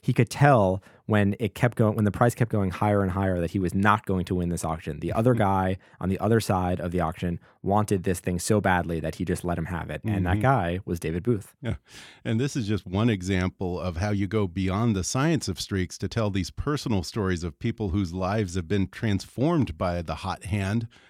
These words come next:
Speaker 2: Do you have a favorite case study?
Speaker 1: You know, I, I am partial to Steph Curry. I, I,
Speaker 2: Hmm.
Speaker 1: as a reporter for the Wall Street Journal, I have written so many stories about Stephen Curry and the Golden State Warriors.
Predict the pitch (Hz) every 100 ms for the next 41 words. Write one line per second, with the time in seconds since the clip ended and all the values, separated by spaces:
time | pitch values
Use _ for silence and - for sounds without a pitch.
0 | _ 101 113 120 82 - 120 120 120 -
1 | 107 117 - 135 135 160 - _ _ _
2 | _ _ _ - 127 85 139 - 135 151
3 | 151 - 120 113 107 101 104 92 - 95
4 | - 95 90 87 90 98 95 98 98 98
5 | 90 92 - 104 98 95 87 98 - 123
6 | 113 107 101 95 - 95 92 90 90 87
7 | - 90 90 87 95 104 92 90 - 104
8 | 101 98 - 90 87 87 85 - - 90
9 | 85 - 85 85 82 85 82 80 85 78
10 | 87 87 85 85 82 -